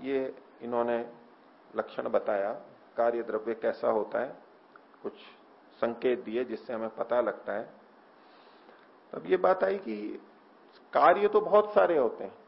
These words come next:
हमें ये कैसे पता लगे कि इसका कारण ये है?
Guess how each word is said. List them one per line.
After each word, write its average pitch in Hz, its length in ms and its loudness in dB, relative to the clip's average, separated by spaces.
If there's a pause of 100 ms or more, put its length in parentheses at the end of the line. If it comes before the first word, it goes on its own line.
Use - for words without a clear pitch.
(960)
हमें 160 240 0
ये 165 160 6
कैसे 196 300 4
पता 170 300 4
लगे 151 320 4
कि 185 160 -4
इसका - 300 0
कारण 151 400 4
ये 139 300 2
है? 95 200 -6